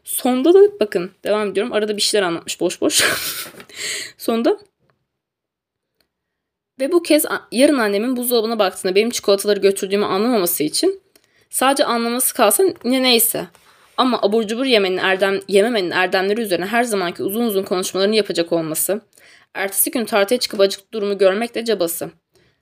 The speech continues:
İşte falan demiş. Hani yememiş yani tekrardan istese bile.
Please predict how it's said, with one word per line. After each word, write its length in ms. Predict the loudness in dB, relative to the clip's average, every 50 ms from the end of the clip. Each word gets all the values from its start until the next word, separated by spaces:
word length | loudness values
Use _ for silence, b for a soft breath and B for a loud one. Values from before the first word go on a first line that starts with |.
| _ _ _ _ -10
İşte 400 | -8 -6 -6 -4 -6 -6 -6 -8 -6
falan 340 | -2 0 0 0 0 -2 -4
demiş. 420 | -4 -4 -4 -4 -4 -4 -6 -8 -8
Hani 180 | -6 -4 0 2
yememiş 460 | 2 2 2 0 -2 -4 -4 -4 -2
yani 180 | -2 -4 -4 -4
tekrardan 420 | -6 -6 -6 -4 -4 -4 -4 -4
istese 420 | -4 -4 -4 -2 -2 -2 -4 -4 -4
bile. 240 | -4 -4 -4 -6